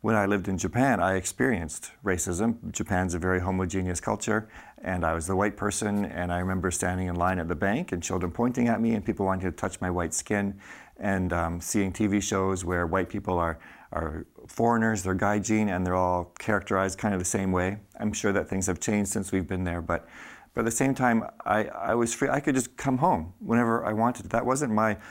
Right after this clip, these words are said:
homeland. I was, I was a visitor. I was an outsider for the time that I was there. And so I'm, but I did experience anger when I felt those kind of stereotypes and racism coming up about white people. And then it made me feel,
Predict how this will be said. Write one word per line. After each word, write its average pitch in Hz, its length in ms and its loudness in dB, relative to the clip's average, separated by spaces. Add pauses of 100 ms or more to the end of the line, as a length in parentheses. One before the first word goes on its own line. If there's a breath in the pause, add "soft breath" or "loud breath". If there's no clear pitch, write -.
(180 loud breath)
homeland. 104 600 0
I 95 120 2
was, 90 240 -2 (300 loud breath)
I - 100 2
was 135 260 2
a 98 60 0
visitor. 82 380 0
I 82 120 0
was 117 220 0
an 113 120 -2
outsider 85 460 -2
for 87 180 -8
the 85 80 -4
time 90 300 -6
that 87 180 -4 (400 soft breath)
I 95 100 -2
was 85 160 -2
there. 120 200 0
And 90 100 -4
so 104 120 -2
I'm, 90 160 -2 (840 loud breath)
but 113 140 2
I 98 140 2 (280)
did 160 180 4
experience 92 800 0 (100)
anger 123 540 4
when 90 140 -2
I 85 60 0
felt - 420 -2 (400 loud breath)
those 92 240 -2
kind 92 200 0
of 90 80 2
stereotypes 92 640 0
and 85 100 -4
racism 87 460 -2
coming 87 280 -4
up 80 180 -6
about 85 240 -2
white 82 220 -4
people. 90 240 -4
And 101 100 2
then 127 80 4
it 117 60 2
made 117 180 4
me 117 80 4
feel, 107 400 0